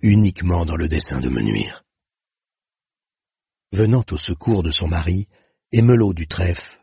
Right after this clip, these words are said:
s'invita dans le débat. Seigneur, je suis émerveillé qu'au nom de la défense d'une dame, vous en vilipendiez trois autres.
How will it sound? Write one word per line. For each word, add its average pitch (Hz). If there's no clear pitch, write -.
s'invita 95
dans 85
le 80
débat. 69
Seigneur, 143
je 104
suis 117
émerveillé 156
qu'au 87
nom 90
de 80
la 78
défense 80
d'une 71
dame, 160
vous 104
en 104
vilipendiez 135
trois 143
autres. -